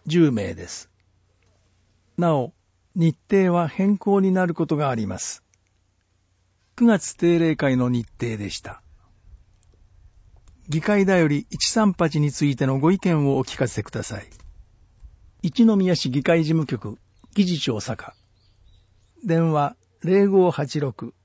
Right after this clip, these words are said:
二八の九一三九です。議会だより編集委員会は、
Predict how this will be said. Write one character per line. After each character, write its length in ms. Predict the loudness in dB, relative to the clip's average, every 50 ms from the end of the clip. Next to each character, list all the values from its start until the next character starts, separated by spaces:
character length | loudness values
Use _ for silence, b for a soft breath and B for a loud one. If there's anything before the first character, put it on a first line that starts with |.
| _ _ _ _ _ _
二 240 | 0 2 2 2 2
八 280 | 0 -2 -4 -4 -4
の 260 | -4 -2 -4 -4 -8 _ _
九 260 | -6 -2 0 0 0
一 220 | -2 -4 -6 -10 -8
三 260 | -6 -4 -4 -4 -6
九 260 | -6 -4 -6 -6 -4
で 120 | -6 -12 -14
す。 240 | -14 -16 -18 _ _ _ _ _ _ _ _ _ _ _ _ _ _ _ _ _ _ _ _ _ _ _
議 120 | -4 -4 0
会 260 | 2 4 4 4 4
だ 120 | 4 4
よ 100 | 4 4
り 80 | 2 2
編 240 | 0 2 0 0 0
集 280 | 0 0 0 2 2
委 100 | 2 2
員 160 | 0 0 -2 -2
会 260 | -4 -4 -4 -4 -4
は、 220 | -6 -10 -12 _